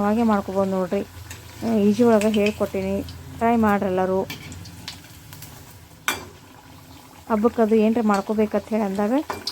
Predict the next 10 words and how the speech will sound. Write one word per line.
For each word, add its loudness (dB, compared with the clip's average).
ಈ 2
ಥರ 4
ಮಾಡ್ಕೊಂಡೇವು 2
ಅಂದ್ರೆ 0
ಬೇಗನೆನೂ 4
ಆಕ್ಕತಿ, -2
ಮತ್ತು -2
ಮಸ್ತಾಗೆ 0
ಆಕ್ಕತ್ 0
ನೋಡ್ರಿ. -2